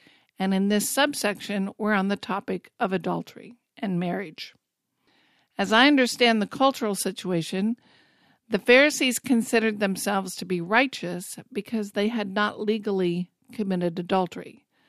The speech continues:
They could correctly say that they had obeyed the laws concerning adultery and divorce, and therefore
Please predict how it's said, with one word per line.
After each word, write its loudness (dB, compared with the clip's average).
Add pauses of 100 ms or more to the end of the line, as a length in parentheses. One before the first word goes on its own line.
(280)
They 2
could 2
correctly 2
say -2 (240)
that -2
they 4
had 2
obeyed 2
the 0
laws 2 (300)
concerning 0
adultery -2
and 0
divorce, -2
and -2
therefore -2